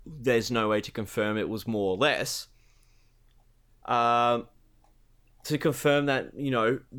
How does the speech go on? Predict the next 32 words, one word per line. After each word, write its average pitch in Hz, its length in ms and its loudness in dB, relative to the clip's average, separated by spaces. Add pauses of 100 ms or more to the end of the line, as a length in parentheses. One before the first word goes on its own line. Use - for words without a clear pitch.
(680)
it, - 360 -10
as 165 180 0
I 156 40 2
said, - 60 0
it 139 100 -4
just 170 220 0
seems 180 260 2
like - 140 -2
too - 160 -4
much 160 260 -2
work 143 180 2
for 135 140 -2
one 127 220 0
person 139 400 -2
to 131 80 -2
do 120 420 0 (400)
without 135 600 -2
getting 131 300 0
caught 113 480 0
before 113 480 0
everything 107 540 -2
went 92 200 -4
down. 90 380 -6 (2500)
That's 139 220 0
why 127 240 2
I 120 40 0
think 127 320 -2
G 127 200 0
two 120 180 0
A 117 140 2 (200)
actually 147 640 2
were 127 340 2